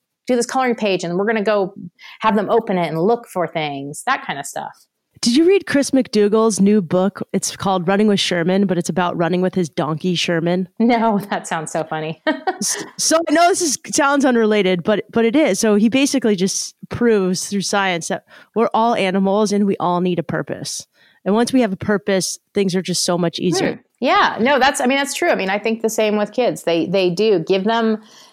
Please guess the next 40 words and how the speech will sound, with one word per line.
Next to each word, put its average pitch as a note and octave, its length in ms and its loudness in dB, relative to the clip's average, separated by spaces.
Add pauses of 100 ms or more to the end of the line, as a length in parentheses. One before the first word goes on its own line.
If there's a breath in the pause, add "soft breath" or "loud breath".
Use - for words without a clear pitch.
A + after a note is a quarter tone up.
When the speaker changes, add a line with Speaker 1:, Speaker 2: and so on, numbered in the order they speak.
(140 loud breath)
Speaker 1:
give G3+ 140 0
them A#3+ 120 0
a A#3+ 80 2
job, F#3 400 4
give F3 140 0
them G3 100 0
a F#3+ 60 -2
task, F3 420 -2
give E3+ 140 -2
them F#3 160 -2
an F3+ 80 0
adventure. D#3 520 -2
Like, C#3 280 -4
we F#3 240 2
just F3+ 160 -4
went E3+ 160 -4
and E3+ 80 -4
did E3 120 2
a D#3 60 -2
five-mile E3+ 540 0
hike E3 240 -4
with D3+ 120 -2
Mason, F#3 640 -4 (300 soft breath)
but G3 80 0
we G3+ 100 4
were F#3+ 80 2
hiking G#3 320 -2
through E3+ 180 -2
tunnels E3 720 -6 (100)
up D#3+ 200 -6
here, D3+ 400 -2
like, D3 160 -4
these D3+ 160 -6
old E3 380 0 (160)
water D#3+ 500 -2
aqueduct D3 520 -4
canals D3 600 -6
and - 160 -12
stuff. - 420 -14 (100)
And D3 340 -6